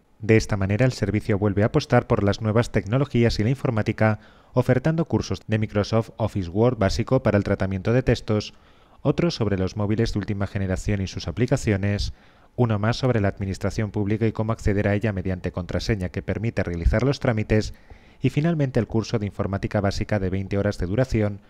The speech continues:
con las acciones fundamentales para manejarse con el ordenador.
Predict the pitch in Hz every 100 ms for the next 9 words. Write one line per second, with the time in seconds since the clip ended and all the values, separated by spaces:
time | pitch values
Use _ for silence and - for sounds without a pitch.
0 | - - - 131 123 127 - 151 160 -
1 | 135 123 110 85 78 - 101 95 95 92
2 | - 92 - - 92 90 90 90 82 76